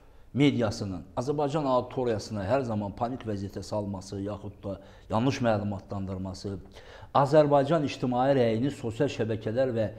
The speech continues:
rus dilli medialar vasitəsilə, kənar vasitələrlə yönləndirməsi mümkünsüz olar. Bax, bu ümumi baxış, e, Azərbaycan mediasının, e, durumu haqqında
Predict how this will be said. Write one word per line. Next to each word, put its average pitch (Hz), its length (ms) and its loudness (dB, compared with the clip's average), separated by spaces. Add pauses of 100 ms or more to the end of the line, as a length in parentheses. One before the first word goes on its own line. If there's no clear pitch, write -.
(280)
rus 117 240 -2
dilli 127 240 2
medialar 123 500 6
vasitəsilə, 95 640 -2
kənar 127 460 10
vasitələrlə 98 680 0
yönləndirməsi 120 720 -2
mümkünsüz 95 540 -10
olar. - 240 -16 (460)
Bax, 147 200 0
bu 190 120 2
ümumi 151 500 -2
baxış, - 560 0 (480)
e, 113 100 0 (240)
Azərbaycan 120 480 0
mediasının, 123 720 2 (480)
e, 104 140 -4 (120)
durumu 127 380 2
haqqında 113 800 0